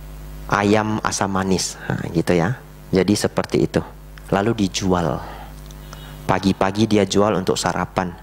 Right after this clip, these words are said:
dan laku. Ketika ditanya ya, anak-anak yang ada di sana juga pekerja-pekerja, "Kenapa milih makan pak-pak?" Nah, mereka jawab,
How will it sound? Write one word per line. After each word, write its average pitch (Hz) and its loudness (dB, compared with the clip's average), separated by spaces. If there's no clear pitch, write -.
dan 98 0
laku. 92 -2
Ketika 180 4
ditanya 147 2
ya, 156 0
anak-anak 123 2
yang 113 2
ada 117 2
di 113 0
sana 131 0
juga 110 4
pekerja-pekerja, 110 0
"Kenapa 180 2
milih 147 4
makan 120 0
pak-pak?" - -2
Nah, 131 4
mereka 175 2
jawab, 185 4